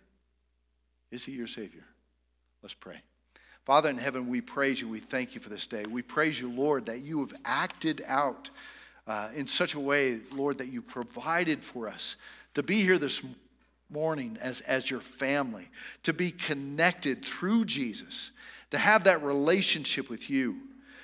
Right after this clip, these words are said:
to be confident in our days ahead, to be confident in this day,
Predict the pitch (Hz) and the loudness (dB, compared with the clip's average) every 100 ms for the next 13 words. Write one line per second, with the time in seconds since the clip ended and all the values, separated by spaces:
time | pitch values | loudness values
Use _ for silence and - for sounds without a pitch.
0 | - 151 147 170 - 208 226 - 165 151 | -8 -2 0 0 2 8 8 8 2 0
1 | 147 147 139 135 170 170 139 127 139 - | 0 4 4 4 4 4 4 0 0 0
2 | 135 147 - 180 175 156 135 135 139 175 | -4 -6 0 2 2 2 -4 -4 0 2
3 | 175 - 131 113 | 2 2 0 -2